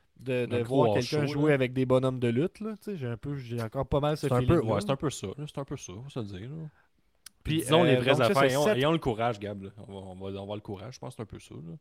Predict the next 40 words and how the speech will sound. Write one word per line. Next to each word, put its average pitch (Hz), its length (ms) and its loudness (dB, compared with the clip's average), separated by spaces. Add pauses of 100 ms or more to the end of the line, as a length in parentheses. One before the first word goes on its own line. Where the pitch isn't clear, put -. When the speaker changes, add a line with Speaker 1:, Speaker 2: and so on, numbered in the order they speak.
(760)
Speaker 2:
C'est, - 140 -12
Speaker 1:
Ouais, 123 80 -2
Speaker 2:
euh, - 120 -14
Speaker 1:
sept 208 240 -2
point 185 240 2
dix 165 240 -2
sur 127 200 -6
dix. 131 380 -4 (240)
Fait 135 100 -4
que 143 60 -6
le 160 60 -2
premier 175 280 0
match, 190 240 0
c'était 131 180 -2
Brock 160 260 2
Lesnar 160 400 -2
contre 131 220 -4
Bobby 135 220 0
Lashley. 131 520 -4
Ça 147 160 -8
devait 123 200 -4
être 135 100 -6
sympathique. 127 680 -6
Je 127 60 -8
l'ai 123 60 -6
pas - 100 -4
écouté. 123 420 -8 (420)
Euh, 113 40 -6
Speaker 2:
Ah, 120 180 2
moi, 120 80 0
Speaker 1:
Damage 143 300 4
Speaker 2:
je 143 60 0
l'ai 135 40 6
écouté. 156 240 4
Speaker 1:
Control 175 220 4
contre 156 160 -6
Speaker 2:
Je 151 60 0
l'ai - 60 4
Speaker 1:
Alexa 147 220 0
Speaker 2:
écouté. 127 120 0